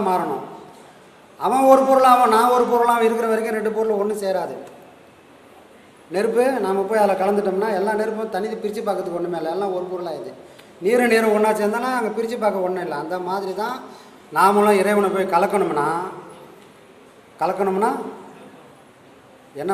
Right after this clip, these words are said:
பண்ணணும்? உழைக்கணும். அதுக்கு சில அடிப்படையான விஷயங்கள் புரிக்கி-, புரிஞ்சு வச்சுக்கணும். எது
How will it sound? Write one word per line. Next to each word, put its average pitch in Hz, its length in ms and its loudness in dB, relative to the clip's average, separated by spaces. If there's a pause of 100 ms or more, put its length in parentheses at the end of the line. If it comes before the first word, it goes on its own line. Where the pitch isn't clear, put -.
பண்ணணும்? 180 380 -2 (720)
உழைக்கணும். 202 500 0 (760)
அதுக்கு 220 260 0 (140)
சில 220 100 0 (100)
அடிப்படையான 240 520 6 (120)
விஷயங்கள் 233 440 0
புரிக்கி-, 226 360 -2 (400)
புரிஞ்சு 262 240 -2
வச்சுக்கணும். 143 400 -6 (640)
எது 262 240 6